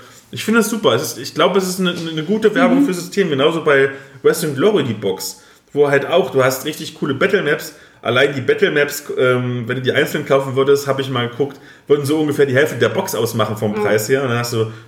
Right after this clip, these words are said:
Speaker 1: Tokens und ein Abenteuer mit, mit, mit fiesen Monstern, die deine heldenhaften Typen wieder verkloppen müssen.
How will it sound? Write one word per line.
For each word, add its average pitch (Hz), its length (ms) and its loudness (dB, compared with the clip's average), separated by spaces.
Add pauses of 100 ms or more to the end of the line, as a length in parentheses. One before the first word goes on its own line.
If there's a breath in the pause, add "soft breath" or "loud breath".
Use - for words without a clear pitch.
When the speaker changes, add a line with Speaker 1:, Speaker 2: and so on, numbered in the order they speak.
Speaker 1:
Tokens 147 420 2
und 110 200 -6
ein 107 60 -6
Abenteuer 131 720 4
mit, 113 260 -4
mit, 104 220 -8
mit 110 200 -10
fiesen 143 340 -4
Monstern, 147 640 0
die 123 80 -2
deine 120 280 2
heldenhaften 123 600 2
Typen 143 260 -4
wieder 127 140 4
verkloppen 131 440 -2
müssen. 127 300 -4